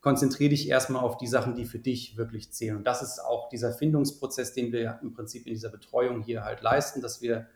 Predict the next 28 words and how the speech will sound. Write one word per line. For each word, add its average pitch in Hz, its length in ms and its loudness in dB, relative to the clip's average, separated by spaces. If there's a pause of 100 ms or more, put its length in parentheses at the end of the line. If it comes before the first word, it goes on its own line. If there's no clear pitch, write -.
(680)
mit 120 180 -4
so - 80 -4
einer 117 100 4
Diagnostik, 117 680 0
äh, - 580 -12 (460)
im - 100 -4
Prinzip 127 360 -6
einen - 80 -8
Snapshot 151 600 0
machen 131 380 0
von 123 300 -2
der 117 260 0
aktuellen 117 380 -2
Ist-Situation, 135 720 -6
wo 110 80 -6
steht 156 360 -2
die 170 60 -12
Person, 123 560 -4 (360)
wo 123 120 2
hat 147 140 4
sie - 80 -4
ihre 113 140 -4
Stärken, 123 480 -2
wo 127 100 -2
hat 131 140 -2
sie 127 120 -10
ihre 113 140 -6
Schwächen, 110 560 -4